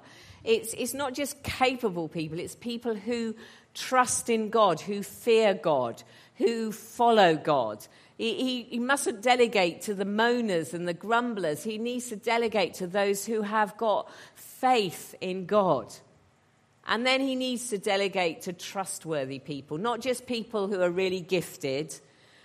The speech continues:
I'm sure we've all met people who are very gifted, but they're not reliable. Maybe they're not completely honest. They exaggerate.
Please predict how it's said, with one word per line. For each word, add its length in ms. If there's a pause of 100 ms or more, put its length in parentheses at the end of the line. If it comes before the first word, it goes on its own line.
(120)
I'm 200
sure 160
we've 240
all 140
met 240
people 300
who 80
are 40
very 460
gifted, 480
but 180
they're 140
not 240
reliable. 800 (460)
Maybe 260
they're 180
not 540
completely 680
honest. 600
They 180
exaggerate. 960